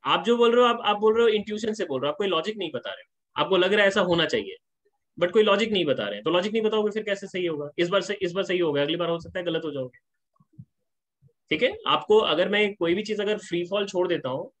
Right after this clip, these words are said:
मतलब इस पे कोई external force नहीं है, छोड़ दिया मैंने इसको, तो center of mass पे बैठ जाएंगे, center of mass पे बैठ के देखेंगे तो दिखेगा weight वहीं से ऐड कर रहा है,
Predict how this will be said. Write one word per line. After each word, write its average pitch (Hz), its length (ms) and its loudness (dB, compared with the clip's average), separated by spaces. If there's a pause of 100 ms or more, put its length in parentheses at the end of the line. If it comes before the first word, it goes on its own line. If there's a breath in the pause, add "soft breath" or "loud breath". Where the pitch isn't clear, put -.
(220)
मतलब 165 160 2
इस 180 100 -4
पे 214 160 0
कोई 247 140 2
external 196 300 -2
force 151 220 -4
नहीं 131 100 -4
है, 135 60 -8
छोड़ 220 220 2
दिया 190 100 4
मैंने 127 160 -2
इसको, - 260 -14 (380)
तो 180 60 -2
center 202 220 0
of 214 80 -4
mass 220 160 0
पे 214 60 0
बैठ 180 200 2
जाएंगे, 156 240 -2
center 175 220 -4
of 180 100 -4
mass 180 140 -4
पे 185 60 -4
बैठ 160 200 -2
के 180 80 -4
देखेंगे 196 380 -6 (160)
तो 156 80 -4
दिखेगा 175 280 0
weight 165 220 -2
वहीं 156 160 -2
से 156 100 -4
ऐड 123 120 -4
कर 117 120 -8
रहा - 140 -10
है, - 60 -20